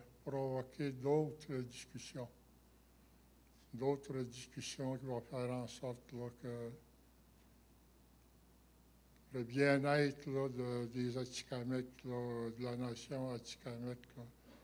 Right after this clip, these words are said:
va être, euh, au premier plan. Je remercie également, euh, aussi, euh, les personnes qui ont, euh, qui ont travaillé, euh, à l'aboutissement de ce document.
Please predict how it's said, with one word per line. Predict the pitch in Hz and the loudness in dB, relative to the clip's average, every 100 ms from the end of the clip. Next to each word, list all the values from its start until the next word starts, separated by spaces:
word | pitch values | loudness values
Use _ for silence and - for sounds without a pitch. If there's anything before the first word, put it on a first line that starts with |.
| - - 127 | -20 -12 -4
va | 120 123 | -2 -2
être, | 120 - 127 | -2 -4 -4
euh, | 120 117 135 147 | -2 -2 -4 -6
au | 113 110 | -8 -8
premier | - 120 117 113 - | -6 -4 -2 -4 -6
plan. | 117 117 - - - - - - - - - - - - - - - - - - - - - - - - | -12 -12 -16 -20 -20 -20 -20 -20 -20 -20 -20 -20 -20 -20 -20 -20 -20 -20 -20 -20 -20 -20 -20 -20 -20 -8
Je | 120 | 0
remercie | 127 147 160 151 - 190 180 | 4 6 6 4 2 2 6
également, | 170 147 135 131 143 | 6 6 4 4 2
euh, | 156 147 135 123 117 117 120 | 2 2 2 2 0 0 0
aussi, | 131 - - 156 151 151 | -2 -2 0 2 4 4
euh, | 131 123 | 2 2
les | 117 | -2
personnes | - 123 - 143 139 131 | -2 -4 -2 -2 -2 -2
qui | - 131 | -4 -2
ont, | 127 131 127 | 0 2 0
euh, | 120 120 123 - - - - - - - - | -2 -6 -8 -16 -20 -20 -20 -20 -20 -20 0
qui | 131 | 2
ont | 127 | 2
travaillé, | 127 139 135 131 127 127 131 135 135 | 2 2 4 4 4 2 2 2 2
euh, | 127 117 | 2 0
à | 117 | 0
l'aboutissement | 117 117 117 - - - 131 123 | -2 -4 -8 -8 -6 -4 -4 -4
de | 120 113 | -4 -8
ce | - 123 117 120 113 | -10 -6 -4 -6 -8
document. | 113 - 123 123 | -12 -10 -10 -10